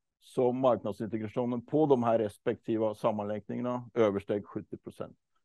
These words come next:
Så att om vi till exempel ser mellan S E ett och Finland i norra Sverige, så var ju marknadsintegrationen över sjuttio procent i nittiotre procent av alla timmar. Och ändå ses vara ganska högt. Eh, mellan S E tre och Finland var den åttiosex procent.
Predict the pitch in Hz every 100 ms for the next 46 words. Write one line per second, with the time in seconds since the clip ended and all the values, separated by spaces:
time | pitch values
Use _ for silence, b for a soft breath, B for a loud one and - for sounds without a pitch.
0 | _ 123 123 131 127 123 _ 139 135 131
1 | 139 127 147 - 127 120 120 120 120 120
2 | - 135 - 151 147 110 120 - 120 127
3 | 143 143 - _ _ _ _ _ _ _
4 | _ 117 117 120 147 131 113 104 107 113
5 | 110 _ _ _ - 123 120 123 127 123
6 | 107 107 101 113 95 113 110 110 117 120
7 | 113 113 113 113 120 - 107 110 113 107
8 | 120 123 117 123 110 - 110 110 107 120
9 | 104 107 95 101 95 98 92 104 101 120
10 | - _ _ _ 117 117 98 95 117 95
11 | 107 101 95 107 113 113 - _ _ _
12 | _ _ _ _ 107 113 110 107 120 117
13 | 117 117 117 - 113 - 123 120 - 107
14 | 104 107 107 113 - 113 - 143 - _
15 | 143 - 120 120